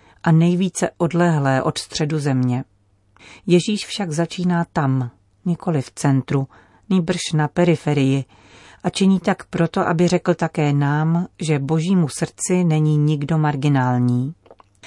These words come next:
Všichni mohou obdržet a osobně potkat jeho slovo. V této souvislosti se v evangeliu vyskytuje jedna hezká podrobnost. Poznamenává se tam, že Ježíšova zvěst přichází až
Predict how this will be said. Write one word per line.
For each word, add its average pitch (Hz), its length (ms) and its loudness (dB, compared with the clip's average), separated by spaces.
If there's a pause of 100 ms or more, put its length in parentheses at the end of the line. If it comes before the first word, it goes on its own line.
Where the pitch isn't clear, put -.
(160)
Všichni 156 440 0
mohou 135 300 0
obdržet 165 680 -2
a 143 180 -2
osobně 156 480 0
potkat 160 440 -4
jeho 160 220 -2
slovo. 131 440 -4 (600)
V - 80 -20
této 156 260 2
souvislosti 160 680 0
se 160 140 0
v - 60 -4
evangeliu 160 600 2
vyskytuje 170 560 0
jedna 156 340 2
hezká 143 480 -2
podrobnost. 143 880 -2 (540)
Poznamenává 143 840 2
se 160 160 -2
tam, 185 340 0 (420)
že 175 140 0
Ježíšova 196 600 0
zvěst 180 400 -2
přichází 170 680 -4
až 180 160 -4